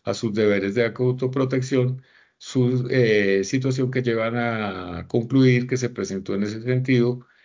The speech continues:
eh, es un incumplimiento del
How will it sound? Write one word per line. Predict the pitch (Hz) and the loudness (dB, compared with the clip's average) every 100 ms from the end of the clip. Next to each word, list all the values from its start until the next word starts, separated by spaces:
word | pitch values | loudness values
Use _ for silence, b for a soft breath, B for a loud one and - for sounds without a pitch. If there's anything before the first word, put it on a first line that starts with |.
| B B | B B
eh, | - 98 92 92 - | -2 0 2 0 -4
es | 104 | -4
un | 107 120 | -2 -2
incumplimiento | 127 127 113 107 101 117 117 | -2 -2 0 0 0 2 2
del | 120 107 101 95 98 | 2 -2 -6 -8 -12